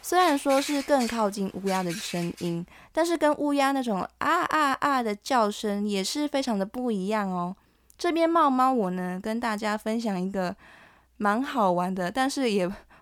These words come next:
不怎么重要的小知识，是关于喜鹊的这个名字。喜鹊呢，它的学名拼起来是P I C A，P I C A。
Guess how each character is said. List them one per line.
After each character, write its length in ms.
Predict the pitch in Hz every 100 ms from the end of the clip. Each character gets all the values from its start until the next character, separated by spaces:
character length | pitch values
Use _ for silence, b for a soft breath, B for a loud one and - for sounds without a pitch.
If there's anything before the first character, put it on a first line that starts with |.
| B
不 140 | 302
怎 120 | 254
么 180 | 190 175
重 260 | - 247 214
要 160 | 226
的 120 | 185
小 260 | 175 175 165
知 260 | - 208 226
识， 260 | - 226
是 220 | 196 220
关 280 | 202 214 214 196
于 180 | 175
喜 380 | 185 - 185 175
鹊 320 | 165 - 233
的 260 | 175 170 - b b b
这 100 | -
个 120 | 277
名 280 | 208 175 165
字。 300 | 190 214 - _ b b b b b b
喜 280 | - 285 269
鹊 220 | 392 415
呢， 320 | 302 285 277
它 220 | 294 330
的 240 | 339 277 277 B B
学 360 | - - 233 254
名 460 | 262 226 220 240 240 b b b b _ _ _ -
拼 240 | 269 269
起 200 | 285 226
来 240 | 185 180 185
是 420 | - 233 208 190 b b b b b _ _
P 420 | - 277 277 277 -
I 260 | 254 254
C 440 | 254 - 226 220 -
A，P 1000 | 208 196 202 _ _ _ - 226 214 220
I 300 | - 185 185 196
C 420 | - 190 175 - -
A。 280 | 180 170